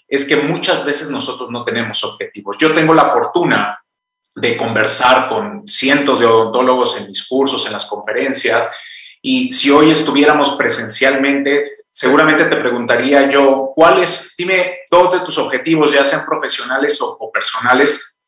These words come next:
y muchas veces me doy cuenta que los objetivos no están del todo claros. Y es con eso que quiero yo comenzar justamente hoy,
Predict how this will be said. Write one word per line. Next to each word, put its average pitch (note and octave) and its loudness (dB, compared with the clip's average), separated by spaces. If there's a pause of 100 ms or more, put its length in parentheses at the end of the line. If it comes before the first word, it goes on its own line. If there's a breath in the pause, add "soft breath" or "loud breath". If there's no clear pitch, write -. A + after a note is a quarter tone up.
(420)
y C3 -10
muchas C3+ 0
veces C#3 0
me A#2+ -2
doy B2 0
cuenta B2+ 0
que A#2+ -2
los G#2+ -4
objetivos A#2 -8
no B2+ -2
están C3+ -4
del A#2 -4
todo G2+ -6
claros. F2 -8 (440 loud breath)
Y D3+ 6
es - 2
con E3 4
eso F3 2
que - -6
quiero D3+ 4
yo D3 2
comenzar C3+ -2
justamente C3+ -4
hoy, C3 2